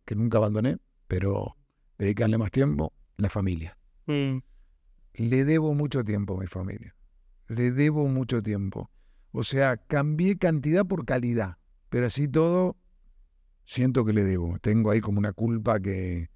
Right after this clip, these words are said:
Speaker 2: Entiendo.
Speaker 1: que, que la tengo ahí pendiente.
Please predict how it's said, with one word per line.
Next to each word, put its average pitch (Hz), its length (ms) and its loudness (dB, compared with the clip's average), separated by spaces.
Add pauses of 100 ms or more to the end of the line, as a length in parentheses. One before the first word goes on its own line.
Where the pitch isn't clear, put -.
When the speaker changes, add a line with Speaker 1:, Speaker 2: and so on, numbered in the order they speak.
Speaker 2:
Entiendo. 139 500 0
Speaker 1:
que, 107 560 -2 (520)
que 113 120 0
la 113 120 0
tengo 127 240 2
ahí 127 80 2
pendiente. 156 680 2